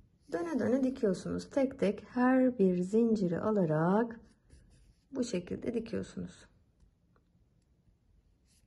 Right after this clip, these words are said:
Devam edelim.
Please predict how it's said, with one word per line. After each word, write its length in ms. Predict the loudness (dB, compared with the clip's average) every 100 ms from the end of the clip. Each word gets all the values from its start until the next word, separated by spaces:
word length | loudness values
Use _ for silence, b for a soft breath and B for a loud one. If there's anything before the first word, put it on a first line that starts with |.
| _ _ _ _ _ -20 -20 -20 -20 -20 -20 -20 -20 -20 -20 -20 _ _ _ _ _ _ _ -2
Devam 360 | 0 2 2 4
edelim. 420 | 6 6 4